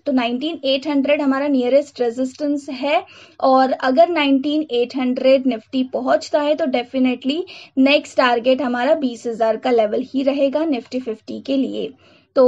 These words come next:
Nifty के लिए जो भी levels मैंने आपको बताए हैं आप अपने chart के ऊपर जरूर mark कर लीजिएगा। जो भी डाउट होगा आप मुझे पूछ सकते हैं, मैं आपको answer कर दूंगी। तो फिन Nifty की बात करें तो देखिए फिन Nifty का चार्ट है मेरे सामने, कल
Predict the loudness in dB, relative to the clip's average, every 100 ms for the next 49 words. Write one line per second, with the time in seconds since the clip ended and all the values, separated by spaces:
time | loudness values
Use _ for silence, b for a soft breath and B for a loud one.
0 | 6 4 2 -4 -4 -4 -2 0 0 2
1 | 2 4 2 2 0 -2 -6 -4 -2 -2
2 | -4 -6 -6 -4 -4 -4 -4 -4 -4 -6
3 | -8 -8 -10 -6 -6 -6 -6 -8 -8 -6
4 | -6 -4 -4 -4 -4 -6 -6 -8 -8 -8
5 | -8 -8 -2 -2 0 -4 -6 b b b
6 | b -6 4 4 4 4 6 4 4 2
7 | 4 0 0 -4 -2 -4 -4 -12 -8 -8
8 | -2 -2 -2 -4 -6 -6 -8 -6 -2 -4
9 | -4 _ -10 -10 -10 -16 -18 -20 _ _
10 | 0 0 2 0 0 -4 -4 -2 0 2
11 | 0 0 2 2 0 -2 -2 -4 -8 -6
12 | -4 -4 -6 -8 -4 -6 -6 -4 -2 -2
13 | -4 -6 -4 -4 -4 -8 -6 -8 -6 -4
14 | -4